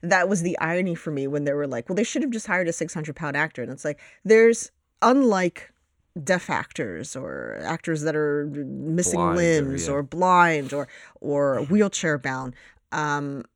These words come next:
Speaker 1: there, six hundred pound actors don't exist for a reason. And the few actors that we had that are quite large, they're no longer with us for a reason.
Speaker 2: Hmm.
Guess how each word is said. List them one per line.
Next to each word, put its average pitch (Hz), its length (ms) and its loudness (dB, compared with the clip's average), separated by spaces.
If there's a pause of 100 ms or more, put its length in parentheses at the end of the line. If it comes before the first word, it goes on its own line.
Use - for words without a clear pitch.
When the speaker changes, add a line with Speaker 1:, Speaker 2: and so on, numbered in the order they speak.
(200)
Speaker 1:
there, 208 400 4 (340)
six - 240 0
hundred 254 220 -2
pound 202 280 -4
actors 160 640 -2 (460)
don't 190 240 6
exist 165 520 -2
for 156 260 -2
a 147 40 2
reason. 156 480 -2 (640)
And 170 240 2
the 175 80 2
few 233 260 4
actors 214 340 0
that 156 120 2
we 175 120 -2
had 180 300 -2
that 156 100 0
are 131 60 -2
quite - 380 -2
large, 147 540 -2 (240)
they're 190 160 4
no 233 120 6
longer 208 300 4
with 180 240 0
us - 340 -2 (240)
for 196 420 -2
a 170 40 2
reason. 156 460 -4 (420)
Speaker 2:
Hmm. 101 160 -12